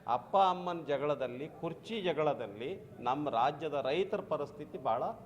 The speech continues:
ಚಿಂತಾಜನಕ ಆಗ್ತಾ ಇದೆ. ಬೆಂಗಳೂರಿನ ಜನತೆಯ ಪರಿಸ್ಥಿತಿ ತುಂಬ ಚಿಂತಾಜನಕ ಆಗ್ತಾ ಇದೆ. ಇಡೀ ಕರ್ನಾಟಕ ರಾಜ್ಯದ ಜನ ಈ ಸರ್ಕಾರ ಏನಪ್ಪ, ನಾವು ಸಿದ್ದರಾಮಯ್ಯ ಅನುಭವಿ ರಾಜಕಾರಣಿ, ಒಳ್ಳೆ ಕೆಲಸ ಮಾಡ್ತಾರಂತ ನಾವು ಓಟ್ ಹಾಕಿದ್ವಿ, ನಾವು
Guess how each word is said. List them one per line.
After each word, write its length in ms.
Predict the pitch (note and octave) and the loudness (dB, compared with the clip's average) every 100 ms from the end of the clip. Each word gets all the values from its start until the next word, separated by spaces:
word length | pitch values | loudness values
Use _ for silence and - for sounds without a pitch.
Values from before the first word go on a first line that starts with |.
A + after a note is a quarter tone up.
| - | -12
ಚಿಂತಾಜನಕ 640 | D#3 D#3 D3+ C#3 B2+ B2+ B2 | -6 -2 0 0 0 -4 -4
ಆಗ್ತಾ 340 | G2 - - | -4 -4 -10
ಇದೆ. 140 | E2+ - - - - - - A2 | -12 -12 -18 -18 -16 -18 -10 0
ಬೆಂಗಳೂರಿನ 680 | C#3+ F3 F#3 F#3+ F3 E3 | 2 2 2 2 2 0
ಜನತೆಯ 520 | C#3 C3 C3+ - D3+ E3+ A3+ - - - - | 0 0 -2 0 0 0 -4 -12 -20 -20 -6
ಪರಿಸ್ಥಿತಿ 520 | - E3+ E3 D#3 - F#3+ - - | -4 -4 -6 -10 -8 -10 -10 -12
ತುಂಬ 260 | C#3+ C3+ | -8 -8
ಚಿಂತಾಜನಕ 720 | A#2+ - D3+ D#3 C3 B2+ A#2+ G#2 | -8 -8 0 2 2 -2 -4 -4
ಆಗ್ತಾ 320 | F#2 - F#2 | -4 -8 -16
ಇದೆ. 320 | E2+ - A#2+ | -16 -14 -8
ಇಡೀ 140 | D3 | -2
ಕರ್ನಾಟಕ 680 | F#3 D3 C#3 F3+ G3 G3 - | 0 0 0 2 2 0 -4
ರಾಜ್ಯದ 500 | D#3 D3+ C3+ C3+ A#2+ | 0 0 -2 -4 -6
ಜನ 260 | A2 A2+ D#3 - - - - - | -6 -4 -4 -4 -8 -20 -18 -12
ಈ 100 | D#3 | -10
ಸರ್ಕಾರ 480 | D#3 D#3 D#3 G3+ G3+ | -4 -2 0 2 2
ಏನಪ್ಪ, 480 | F#3 D#3 F#3 F3+ D#3+ | 2 0 -2 -2 -2
ನಾವು 500 | D3+ C#3 C3 B2+ - | 0 0 0 -4 -6
ಸಿದ್ದರಾಮಯ್ಯ 580 | D3+ E3+ F3 D#3 D3+ D3 | -4 4 4 4 0 2
ಅನುಭವಿ 400 | C3+ D3+ D3+ E3+ | 0 0 0 0
ರಾಜಕಾರಣಿ, 640 | D#3 C#3 C3+ C3+ C3+ B2+ C#3 | 2 2 2 -2 -2 0 0
ಒಳ್ಳೆ 280 | A2 B2 G#3 | 2 2 0
ಕೆಲಸ 260 | E3 D3+ | -2 -2
ಮಾಡ್ತಾರಂತ 640 | D#3 D3 C3+ C#3 C3+ C3 | -2 0 0 0 -2 -4
ನಾವು 280 | C#3 B2+ A#2+ | -2 0 2
ಓಟ್ 220 | A#2+ B2 | 0 0
ಹಾಕಿದ್ವಿ, 680 | B2 A#2 A#2+ G#2 A2+ D3+ - - - - - | 0 -2 -6 -8 -6 -8 -10 -16 -16 -16 -10
ನಾವು 600 | A#2 C3 C#3 C3 B2 A2+ | 0 2 4 0 -2 -6